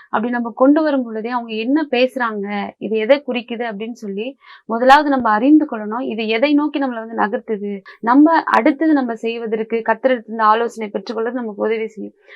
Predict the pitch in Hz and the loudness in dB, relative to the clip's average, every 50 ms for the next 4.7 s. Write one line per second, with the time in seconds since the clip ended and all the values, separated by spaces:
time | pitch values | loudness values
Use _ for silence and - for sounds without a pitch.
0 | - - - - 202 214 226 254 302 320 311 285 277 - 254 240 226 - 247 254 | -20 -14 -6 -2 0 4 6 6 6 6 6 4 4 2 0 -2 -2 -2 -2 0
1 | 254 285 277 269 269 254 240 220 220 214 208 214 214 226 240 254 269 285 285 269 | 2 2 2 2 0 -2 -2 -4 -6 -6 -4 -4 -2 -2 0 0 2 4 4 2
2 | 240 240 226 254 247 233 214 214 226 226 220 - - - - - - 208 214 240 | 2 0 -4 -6 -6 -6 -6 -6 -6 -8 -8 -10 -16 -20 -6 0 2 2 2 2
3 | 240 240 233 226 220 - 262 285 302 294 294 285 294 269 240 226 226 233 247 233 | -2 -2 -2 -4 -2 0 2 2 2 2 0 -2 0 0 2 2 2 2 0 -4
4 | 233 226 - - 247 240 233 208 214 208 208 220 247 | -8 -10 -12 -12 -12 -10 -8 -8 -8 -6 -4 -4 -4